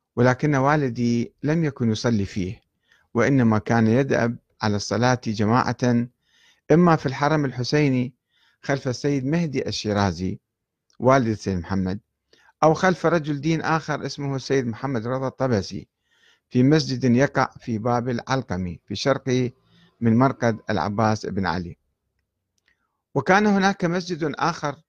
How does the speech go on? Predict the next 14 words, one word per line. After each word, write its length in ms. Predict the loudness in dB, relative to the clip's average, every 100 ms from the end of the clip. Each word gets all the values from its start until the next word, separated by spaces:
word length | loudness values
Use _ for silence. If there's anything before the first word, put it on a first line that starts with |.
| _ _ _ _ _ -4
قريب 280 | 0 2 2
من 460 | 0 0 -2 -2
بيتنا، 600 | 0 -2 -2 -2 -2 -2 -6 _ _ _ _ _ -6
أتذكر 640 | -4 0 0 0 -2 -4 -6 _ 0
أن 120 | 2
والدي 800 | 4 2 2 0 0 0 0 -4 _ _ -20 _ _ -4
مع 200 | 0 2
مجموعة 540 | 2 0 0 0 2
من 160 | 0 -2
أصدقائه 920 | -4 -8 -4 -2 0 0 0 0 -4 -10 _ _ _ _ -2
كانوا 320 | 2 2 2
يقيمون 560 | 0 -2 -2 0 -2
فيه 420 | -2 0 0 0 -2
محفلا 720 | -6 -8 -10 -6 -6 -6